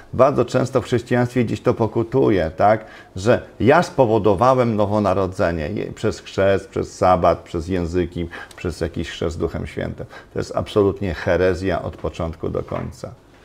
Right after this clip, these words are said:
Dzieło zrodzenia czyni Pan Bóg. Czytamy w, w Ewangelii Jana w dwunastym roz-, pierwszym rozdziale, dwunastym wierszu, "Którzy nie narodzili się z własnej woli, ani z woli mężczyzny,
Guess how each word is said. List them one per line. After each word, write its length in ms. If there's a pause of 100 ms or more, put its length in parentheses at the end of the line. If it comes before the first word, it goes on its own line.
(420)
Dzieło 380
zrodzenia 640 (140)
czyni 260
Pan 260
Bóg. 140 (520)
Czytamy 380
w, 220
w 60 (320)
Ewangelii 420
Jana 280
w 40
dwunastym 460
roz-, 480
pierwszym 260
rozdziale, 280
dwunastym 460
wierszu, 420 (600)
"Którzy 260
nie 60
narodzili 400
się 160
z 40
własnej 440
woli, 300 (1080)
ani 260
z 60
woli 220
mężczyzny, 640